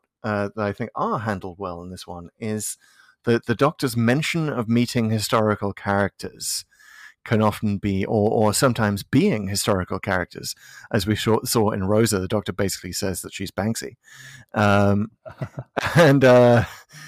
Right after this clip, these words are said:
Speaker 1: uh, you know, in, and this, in this case, it's, uh, Houdini. Houdini makes a, a wonderful,
Speaker 2: Mm.
Speaker 1: I think, well, very well judged, uh, appearance in the script where that is how the Doctor explains that she,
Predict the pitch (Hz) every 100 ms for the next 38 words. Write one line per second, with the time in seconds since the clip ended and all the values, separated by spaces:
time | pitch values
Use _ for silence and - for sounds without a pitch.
0 | - - - 120 135 143 135 120 120 123
1 | 117 123 147 - 120 113 190 - - 104
2 | 98 - - _ _ _ - 120 113 -
3 | - 127 117 113 135 196 202 92 117 123
4 | 165 135 123 120 - - 120 117 120 107
5 | 131 180 - 117 107 104 113 98 107 127
6 | 131 117 135 131 117 107 117 98 95 -
7 | - _ - - _ - 104 98 95 117
8 | 113 107 - 113 110 - 110 98 - -
9 | 104 101 98 95 - - - _ 117 113
10 | 113 104 110 104 104 98 101 - - 95
11 | 95 - - - 104 95 95